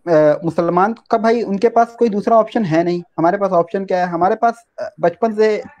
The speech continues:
हमें ये सिखाया गया कि भाई हमें vote क्या करना है, हमें vote एक particular political party को हराने के लिए करना है।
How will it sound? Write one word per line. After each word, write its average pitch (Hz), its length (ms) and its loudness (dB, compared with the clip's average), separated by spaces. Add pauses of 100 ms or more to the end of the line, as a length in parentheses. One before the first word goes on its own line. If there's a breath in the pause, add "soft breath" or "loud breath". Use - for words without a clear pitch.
(560 soft breath)
हमें 185 180 -2
ये 202 120 2
सिखाया 202 360 -2
गया 202 100 0
कि 202 100 -4
भाई 208 120 0
हमें 202 180 -2
vote 180 240 0
क्या 214 140 0
करना 214 280 0
है, 240 180 2 (280)
हमें 170 160 0
vote 190 380 0
एक 170 120 -2 (160)
particular 220 420 0
political 170 440 0
party 165 320 -2
को 214 100 -4
हराने 131 380 0
के 120 120 -16
लिए 117 140 -6
करना 120 320 -8
है। 120 120 -12